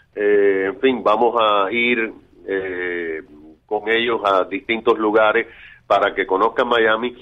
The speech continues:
pero particularmente en el caso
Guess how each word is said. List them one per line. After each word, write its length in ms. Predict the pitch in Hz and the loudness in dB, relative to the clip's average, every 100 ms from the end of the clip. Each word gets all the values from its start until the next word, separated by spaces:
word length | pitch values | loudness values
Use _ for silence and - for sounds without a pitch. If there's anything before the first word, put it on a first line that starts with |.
| - - - | -20 -12 0
pero 420 | 120 117 113 110 | 2 4 4 2
particularmente 1120 | 110 - 117 113 113 120 131 135 135 151 - - - - - | -2 0 -4 0 2 2 2 0 0 -2 -2 -12 -20 -20 -4
en 180 | 113 110 | -2 0
el 160 | 104 | -2
caso 640 | - 113 113 - 123 113 | 2 2 2 2 2 2